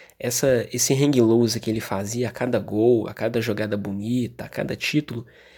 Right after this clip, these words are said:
é uma referência ao, a uma coreografia da música samba rock Molejão. Então, assim, pro Molejo ter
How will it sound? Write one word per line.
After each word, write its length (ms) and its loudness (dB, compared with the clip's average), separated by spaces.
é 80 -8
uma 160 -2
referência 960 2
ao, 500 2
a 100 -10
uma 160 2
coreografia 1000 2
da 120 2
música 380 0
samba 420 4
rock 480 0
Molejão. 720 2
Então, 160 0
assim, 420 -2
pro 140 -6
Molejo 840 4
ter 580 -2